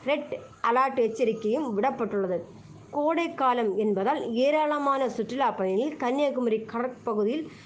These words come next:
சுற்றுலா வருவார்கள். எனவே, மாவட்ட நிர்வாகம் சார்பில் கடலில் யாரும் இறங்க வேண்டாம் என எச்சரிக்கை ஏற்கனவே கொடுக்கப்பட்டுள்ளது.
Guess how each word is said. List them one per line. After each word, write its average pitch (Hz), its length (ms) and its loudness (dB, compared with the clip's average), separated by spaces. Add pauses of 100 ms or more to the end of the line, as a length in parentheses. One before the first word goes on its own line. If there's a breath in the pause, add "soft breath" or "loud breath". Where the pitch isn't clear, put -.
(100 loud breath)
சுற்றுலா 294 520 2
வருவார்கள். 202 540 0 (400 loud breath)
எனவே, 247 380 2
மாவட்ட 277 560 4
நிர்வாகம் 233 520 2
சார்பில் 208 520 -2
கடலில் 277 500 0
யாரும் 240 480 2
இறங்க 269 360 2
வேண்டாம் 269 400 2
என 208 180 2
எச்சரிக்கை 220 800 -2
ஏற்கனவே 262 540 2
கொடுக்கப்பட்டுள்ளது. 214 840 -2